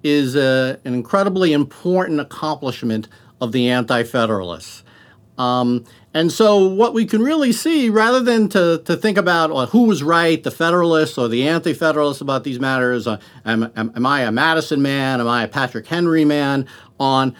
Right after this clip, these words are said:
on these matters, is to see that they're, they're, they both contributed to, um, our, our American government and, and the Constitution.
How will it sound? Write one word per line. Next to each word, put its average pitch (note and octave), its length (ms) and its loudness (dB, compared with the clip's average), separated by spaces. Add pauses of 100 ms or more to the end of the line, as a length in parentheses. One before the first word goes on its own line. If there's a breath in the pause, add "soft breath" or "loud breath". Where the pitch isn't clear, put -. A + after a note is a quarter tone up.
(240 loud breath)
on C#3 280 2
these C3+ 280 0
matters, B2+ 480 0 (180 soft breath)
is G#3+ 200 0
to B3 80 0
see A#3+ 160 0
that G#3+ 240 2
they're, F#3 400 2
they're, F3 340 2
they E3+ 200 2
both G3 460 4
contributed A2+ 800 0 (200 loud breath)
to, B2 560 2
um, A2+ 680 0 (120)
our, A#2 580 0 (100)
our A2+ 340 0
American B2 580 -2
government B2 440 0
and, A2+ 160 -2
and A2+ 220 -6
the A2+ 40 -6
Constitution. A#2 880 -4